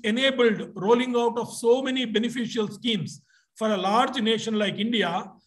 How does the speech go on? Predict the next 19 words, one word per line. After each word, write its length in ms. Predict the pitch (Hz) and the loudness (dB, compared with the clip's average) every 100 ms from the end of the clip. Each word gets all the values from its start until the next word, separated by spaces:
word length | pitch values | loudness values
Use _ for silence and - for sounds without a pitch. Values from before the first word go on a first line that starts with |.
| _ - | _ -8
has 120 | 196 | -2
happened 400 | - 311 320 320 | 2 2 0 -4
because 320 | 226 233 254 | 0 0 0
our 200 | 262 226 | 2 0
G 240 | 196 190 349 | 0 -2 -2
D 80 | |
P 140 | 370 349 | -4 -2
has 180 | 285 180 | -2 0
grown 340 | 226 262 269 | 0 0 -2
consistently 720 | 220 240 269 359 349 294 285 | -4 -4 -6 -10 -10 -8 -2
over 220 | 269 240 | 2 2
six 260 | - 269 262 | 0 -6 -8
percent 480 | - 214 226 196 160 - _ _ - | -6 -4 -4 -4 -6 -16 _ _ 2
over 160 | 233 | 2
the 80 | 220 | 4
last 260 | 214 214 - | 4 2 0
twenty, 360 | 202 190 190 | -4 -4 -4
twenty-two 500 | - 180 175 160 180 | -6 -8 -8 -10 -8
years. 380 | 156 147 - - | -6 -8 -10 -20